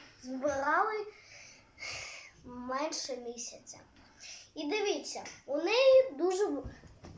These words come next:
великий багажник. І дивіться,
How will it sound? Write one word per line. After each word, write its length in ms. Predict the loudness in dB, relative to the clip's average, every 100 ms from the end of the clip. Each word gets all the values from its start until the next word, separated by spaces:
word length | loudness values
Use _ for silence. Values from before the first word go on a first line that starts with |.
| -8 -6 -4
великий 520 | 0 4 4 2 2
багажник. 760 | 2 2 0 -4 -6 -10 -10 -16 -20 -20 _ _ _ _ _ -20 -20 _ _ _ _ _ _ _ -20 -20 -20 -20 -20 -20 -20 -20 -20 -20 -20 -20 _ -16 -16 -18 -2
І 180 | 0 4
дивіться, 500 | 4 4 0 -6